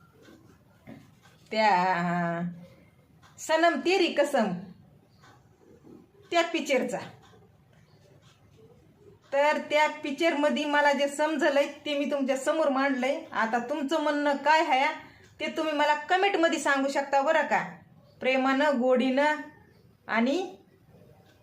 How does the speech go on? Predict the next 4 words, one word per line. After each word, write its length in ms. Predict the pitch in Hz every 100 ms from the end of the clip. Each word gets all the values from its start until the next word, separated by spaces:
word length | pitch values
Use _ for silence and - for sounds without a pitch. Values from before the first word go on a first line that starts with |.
| -
थोडी 200 | 285 339
माणुसकी 500 | 320 349 403 - 262
दाखवून, 420 | 220 214 196 185 - - - - -
आपुलकीनं. 680 | 214 214 269 233 233 196